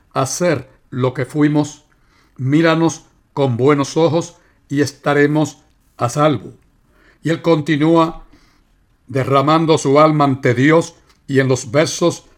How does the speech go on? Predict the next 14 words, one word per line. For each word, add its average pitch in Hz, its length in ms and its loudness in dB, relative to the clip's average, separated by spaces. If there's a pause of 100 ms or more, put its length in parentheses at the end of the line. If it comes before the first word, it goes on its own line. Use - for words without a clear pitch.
(100)
catorce 151 580 -2
al 139 100 -2
diecisiete 156 800 -4 (520)
suplica, 147 920 -2 (400)
Dios 147 540 -2
Todopoderoso, 143 1040 0 (260)
regresa, 139 1040 -2 (120)
por 127 160 -2
favor, 139 640 0 (420)
mira 156 600 2
atentamente 147 920 -2
desde 131 280 -2
el 123 120 -4
cielo 165 580 -2